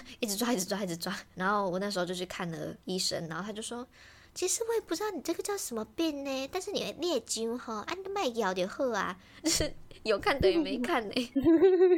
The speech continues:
Speaker 2: 啊，那你还付钱啊？
Speaker 1: 对啊，而且我觉得超好笑，就是因为他，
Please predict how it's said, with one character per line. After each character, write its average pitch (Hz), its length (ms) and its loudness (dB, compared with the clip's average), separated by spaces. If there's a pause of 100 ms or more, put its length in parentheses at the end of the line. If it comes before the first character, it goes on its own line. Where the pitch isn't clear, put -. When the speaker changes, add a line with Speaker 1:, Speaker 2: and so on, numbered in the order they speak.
(400)
Speaker 2:
啊， 208 80 4
那 196 80 6
你 190 80 6
还 170 140 6
付 180 180 6
钱 - 220 2
啊？ 175 40 -2
Speaker 1:
对 247 120 2
啊， 240 200 2 (200)
而 359 100 2
且 392 80 0
我 247 100 4
觉 208 80 0
得 220 40 2
超 285 100 0
好 220 140 2
笑， 226 180 -2 (180)
就 285 120 -2
是 320 220 2
因 285 180 -2
为 277 40 -2
他， 254 300 -2